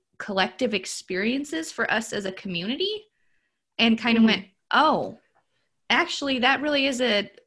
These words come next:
Speaker 1: a cool part of life I kind of <laughs> took for granted." And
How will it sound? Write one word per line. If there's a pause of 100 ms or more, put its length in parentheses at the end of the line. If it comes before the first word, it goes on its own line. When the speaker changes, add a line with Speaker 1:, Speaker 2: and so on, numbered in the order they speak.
(440)
Speaker 1:
a
cool
part
of
life
I
kind
of
<laughs>
took
for
granted." (420)
And